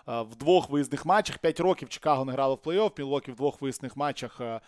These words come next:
винесло їх там мінус п'ятдесят чотири в матчах три і чотири, е,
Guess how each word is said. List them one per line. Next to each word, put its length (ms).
винесло 420
їх 100
там 160
мінус 300
п'ятдесят 440
чотири 460
в 60
матчах 300
три 220
і 60
чотири, 420
е, 40